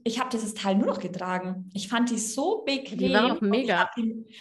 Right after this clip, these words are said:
Speaker 1: mit einer Jeans, äh, Jacke getragen oder ich hab einfach ein weißes Shirt dazu kombiniert.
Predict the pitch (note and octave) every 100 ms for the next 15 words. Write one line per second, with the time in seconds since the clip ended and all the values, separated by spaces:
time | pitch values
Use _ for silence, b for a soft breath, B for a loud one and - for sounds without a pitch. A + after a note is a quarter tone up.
0 | B A3+ A#3 A#3 A#3 A3+ A3+ - D#4 D#4
1 | D#4+ - - - C4 C4 C4 C4 C4 B3+
2 | - B3+ A#3+ A#3+ A#3 A#3 A#3 A3 - G3
3 | G3+ G#3 A3 A3 G#3 A3 A3+ A3+ A3+ A#3+
4 | C4 - C4+ C4 B3 - - A#3+ A3+ A3+
5 | A3+ A3 A3